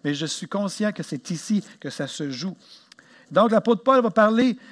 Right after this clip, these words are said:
d'un soldat, d'être un bon soldat, d'être un bon athlète. Puis il va parler aussi d'être un laboureur, un cultivateur qui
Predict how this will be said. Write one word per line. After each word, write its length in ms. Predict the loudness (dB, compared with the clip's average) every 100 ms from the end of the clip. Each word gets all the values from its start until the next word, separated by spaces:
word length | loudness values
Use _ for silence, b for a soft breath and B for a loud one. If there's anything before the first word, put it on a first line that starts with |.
| B
d'un 220 | -2 0 0
soldat, 480 | 2 2 4 4
d'être 140 | 4 2
un 100 | 2
bon 260 | 4 4
soldat, 460 | 2 -2 0 0 -2 B B
d'être 160 | -2 2
un 100 | 2
bon 220 | 4 4
athlète. 500 | 4 2 0 0 -4 _
Puis 100 | -4
il 20 |
va 80 | 0
parler 260 | 2 2 2
aussi 340 | -2 -2 -2 B B
d'être 240 | 0 2 2
un 100 | 4
laboureur, 720 | 4 4 2 4 6 6 4
un 100 | 0
cultivateur 1000 | 0 0 0 -2 2 2 4 4 4 2
qui 180 | -4